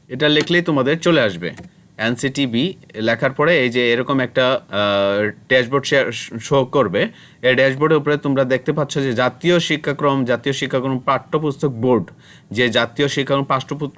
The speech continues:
পাঠ্যপুস্তক বোর্ডের যে ওয়েবসাইট, আমরা সেখানে প্রবেশ করবো সরাসরি। প্রবেশ করার পরে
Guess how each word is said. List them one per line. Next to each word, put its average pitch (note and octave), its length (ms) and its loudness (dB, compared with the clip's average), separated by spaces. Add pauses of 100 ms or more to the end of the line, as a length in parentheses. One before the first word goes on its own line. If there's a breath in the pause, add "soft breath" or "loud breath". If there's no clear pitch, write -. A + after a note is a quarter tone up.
পাঠ্যপুস্তক D3 560 -2
বোর্ডের B2+ 520 2
যে G#2+ 280 0
ওয়েবসাইট, C3 460 0
আমরা B2 220 -4
সেখানে C#3+ 340 -2
প্রবেশ G#2+ 340 -2
করবো F#2+ 240 -4
সরাসরি। G#2 480 -2 (500 loud breath)
প্রবেশ D3 340 2
করার D#3 260 2
পরে D3+ 460 2